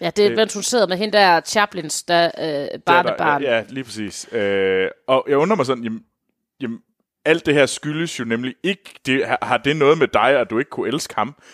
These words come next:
Speaker 2: Fordi at, øh, hey, øh.
Speaker 1: Men det har det jo, fordi det, hun ellers sidder og fortæller om,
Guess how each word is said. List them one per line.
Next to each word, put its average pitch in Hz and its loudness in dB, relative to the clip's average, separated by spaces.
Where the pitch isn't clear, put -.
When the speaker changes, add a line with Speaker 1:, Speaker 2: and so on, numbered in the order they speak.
Speaker 2:
Fordi 110 -2
at, 95 -2
øh, 95 -2
hey, 107 -2
øh. 90 -4
Speaker 1:
Men 214 0
det 277 2
har 262 4
det 214 2
jo, 196 2
fordi 226 -6
det, 254 -2
hun 240 -6
ellers 233 2
sidder 240 0
og - -4
fortæller 226 -2
om, 175 0